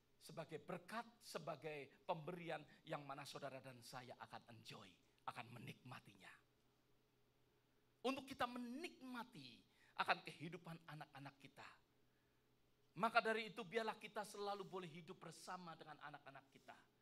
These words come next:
Yusuf, saya percaya, hidup bersama dengan Yesus. Dia enjoy, menikmati kehidupan pada saat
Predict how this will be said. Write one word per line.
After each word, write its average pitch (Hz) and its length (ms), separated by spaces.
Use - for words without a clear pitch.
Yusuf, 262 480
saya 240 320
percaya, 180 540
hidup 254 320
bersama 247 580
dengan 202 380
Yesus. - 760
Dia 240 400
enjoy, 208 640
menikmati 214 880
kehidupan 185 640
pada 185 180
saat - 320